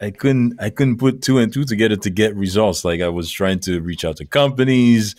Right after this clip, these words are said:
I was trying to send out tracks randomly. It was very inconsistent. It was very like, "Oh, okay." I, I sent, a, I, I reached out to a couple companies, not seeing anything, not seeing any results. So I guess it's a thing where,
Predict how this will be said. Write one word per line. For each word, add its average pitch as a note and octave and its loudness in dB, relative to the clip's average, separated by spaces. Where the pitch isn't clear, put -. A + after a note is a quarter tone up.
I F2+ -2
was F#2 -2
trying F#2+ 2
to F2 -4
send F2 -2
out D#2+ -4
tracks A#2+ 0
randomly. A2+ 2
It G#2+ 0
was G#2 2
very A#2+ 2
inconsistent. A2+ 2
It G#2 -2
was F#2+ 0
very A2+ 4
like, G2+ 2
"Oh, G2+ 2
okay." G2+ 0
I, G2 2
I - 2
sent, G#2 -2
a, F#2+ -6
I, G2 -6
I F#2+ -6
reached G#2 -2
out A2 0
to F#2+ -6
a - -18
couple F#2 -2
companies, G2 -2
not G#2 0
seeing G2+ 2
anything, G2 0
not G2+ 0
seeing G#2 2
any G#2+ 4
results. F#2+ 2
So F2+ 2
I F2+ 0
guess G#2 0
it's F#2+ -4
a F#2 -2
thing G2 -2
where, F2 -2